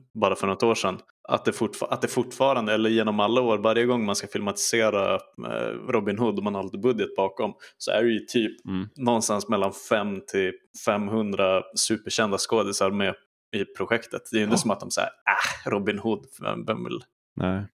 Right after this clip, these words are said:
Speaker 1: Det känns inget kul.
Speaker 2: Nej, det är klart man vill. Man, alla, det är s-, som James Bond, liksom. Alla vill väl
Speaker 1: Ja, ja, men lite så.
Speaker 2: alla verkar vilja spela <laughs> Robin Hood i alla fall. För det är också så här, kollar man på Wikipedia, vilket jag har gjort, s-, och bara så här Robin Hood-filmer,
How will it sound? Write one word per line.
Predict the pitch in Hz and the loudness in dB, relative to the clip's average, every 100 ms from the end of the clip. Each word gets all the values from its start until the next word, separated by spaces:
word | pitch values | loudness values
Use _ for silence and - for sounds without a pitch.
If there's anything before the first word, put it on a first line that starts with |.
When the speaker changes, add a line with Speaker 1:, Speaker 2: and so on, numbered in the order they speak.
| _ | _
Speaker 1:
Det | - | -2
känns | - - - | -2 -2 -6
inget | - - | -8 -8
kul. | - - _ _ - | -10 -10 _ _ -6
Speaker 2:
Nej, | 110 - | -6 -6
det | - | -8
är | |
klart | 107 92 | -4 -2
man | 87 | -2
vill. | 87 82 | -2 -4
Man, | 104 104 | -2 0
alla, | 107 104 | 2 0
det | 107 | 2
är | 127 113 | 2 0
s-, | 92 160 139 | -4 -10 -10
som | 131 101 | -4 -2
James | 87 - | -4 -6
Bond, | - - | -8 -8
liksom. | - - 101 | -10 -8 -4
Alla | 101 | -2
vill | 104 98 | -2 -4
väl | 85 80 _ _ - | -6 -8 _ _ 2
Speaker 1:
Ja, | 156 175 - | 2 0 -4
ja, | 180 | -8
men | 156 147 | -4 -2
lite | 143 - | -2 -2
så. | 127 - - - | -4 -6 -10 -4
Speaker 2:
alla | 147 | 0
verkar | 127 127 - 131 | 2 0 0 -2
vilja | 120 | -2
spela | - 107 95 92 | -4 -4 -6 -4
<laughs> | |
Robin | 135 107 104 | -6 -4 -8
Hood | 107 | -8
i | |
alla | 98 | -10
fall. | 98 90 - - - | -10 -12 -14 -8 0
För | |
det | 110 | 2
är | |
också | 107 277 | 2 0
så | 175 | -2
här, | |
kollar | - 113 120 | 0 0 2
man | 190 | 2
på | 135 104 | 0 -4
Wikipedia, | 101 110 170 170 90 | -4 -6 -4 -2 -2
vilket | 95 92 | -2 -4
jag | 90 | -2
har | 98 | 0
gjort, | 131 - - | 0 -2 -12
s-, | 175 135 | -20 -14
och | 101 117 | -8 -2
bara | 110 90 | 0 0
så | - | 0
här | 85 85 | 0 0
Robin | 90 92 | 0 -2
Hood-filmer, | 95 90 - 110 107 - | -2 -4 -4 -4 -2 -4